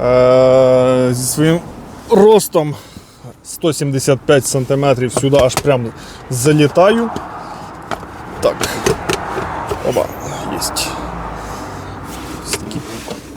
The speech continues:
столики. Клімат-контроль для задніх пасажирів. Задні вікна у нас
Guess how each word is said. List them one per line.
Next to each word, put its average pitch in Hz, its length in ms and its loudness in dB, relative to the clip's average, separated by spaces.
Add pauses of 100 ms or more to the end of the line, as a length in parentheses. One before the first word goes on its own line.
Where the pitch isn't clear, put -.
(340)
столики. 135 600 -2 (1200)
Клімат-контроль 139 840 4 (1080)
для 147 80 6
задніх 156 340 4
пасажирів. 170 640 0 (880)
Задні 143 420 4
вікна 147 320 2
у 135 120 4
нас 135 280 0